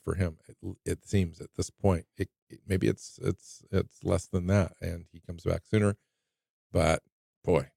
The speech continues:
that's a tough, tough deal for Seattle. Obviously, that then creates, uh, a bunch of opportunity for the cast of, of wide receivers behind those guys, including Matt Landers, Cade Johnson,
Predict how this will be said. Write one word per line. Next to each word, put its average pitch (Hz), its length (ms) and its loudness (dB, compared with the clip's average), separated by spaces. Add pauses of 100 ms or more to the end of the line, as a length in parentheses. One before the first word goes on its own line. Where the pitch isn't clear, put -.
(120)
that's 90 220 -6
a 78 40 -20
tough, - 260 -4 (380)
tough - 240 2
deal 85 220 2
for - 160 -14
Seattle. 87 480 0 (360)
Obviously, 92 560 2
that 85 280 -2
then 85 240 0
creates, 87 540 -2 (140)
uh, 85 300 0
a 92 100 -4
bunch 104 260 2
of 85 100 -2
opportunity 80 640 -2 (460)
for 87 360 6
the 80 400 0 (420)
cast 95 300 4
of, 87 80 -6 (160)
of 85 340 0
wide 85 240 2
receivers 82 600 0
behind 95 800 0
those 82 360 -2
guys, 76 480 -4
including 87 560 0
Matt 82 240 -6
Landers, 95 540 2
Cade 78 280 -4
Johnson, 90 580 -2